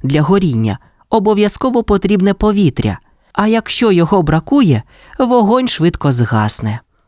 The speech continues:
«Еге ж», Кося почухав лапкою потилицю. «Коли нам наступного разу подарують книгу про досліди, почну читати її не зсередини,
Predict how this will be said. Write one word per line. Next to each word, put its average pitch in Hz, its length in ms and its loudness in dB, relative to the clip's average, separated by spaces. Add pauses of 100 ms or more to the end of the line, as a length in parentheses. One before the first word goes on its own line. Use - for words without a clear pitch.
(420)
«Еге 156 840 0
ж», - 280 -8 (420)
Кося 175 400 0
почухав 131 540 -2
лапкою 120 540 0
потилицю. 120 720 -4 (640)
«Коли 226 360 0
нам 233 260 0
наступного 196 720 0
разу 190 360 2
подарують 170 580 0
книгу 170 460 0
про 160 220 0
досліди, 160 600 -2 (520)
почну 247 460 -2
читати 214 520 0
її 196 440 2 (240)
не 160 180 2
зсередини, 170 800 0